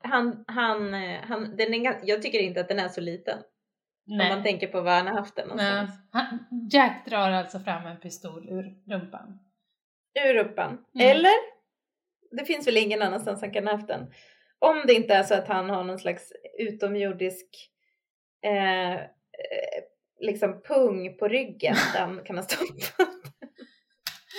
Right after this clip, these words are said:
Speaker 2: Så kan det ju vara, men jag tror att vi ska tycka att det är roligt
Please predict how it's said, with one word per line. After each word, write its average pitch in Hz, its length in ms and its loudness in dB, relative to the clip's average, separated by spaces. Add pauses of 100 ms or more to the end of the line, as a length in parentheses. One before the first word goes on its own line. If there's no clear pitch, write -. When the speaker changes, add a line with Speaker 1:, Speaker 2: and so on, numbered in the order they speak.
(160)
Speaker 2:
Så 320 200 4
kan 269 420 2
det 226 80 0
ju 220 100 0
vara, 202 400 -2
men 262 180 -2
jag 285 180 -2
tror 202 640 -2
att 247 180 -4
vi 196 120 -4
ska 190 420 -6
tycka 196 360 -6
att 190 160 -10
det 185 100 -4
är 185 40 -2
roligt 185 440 -10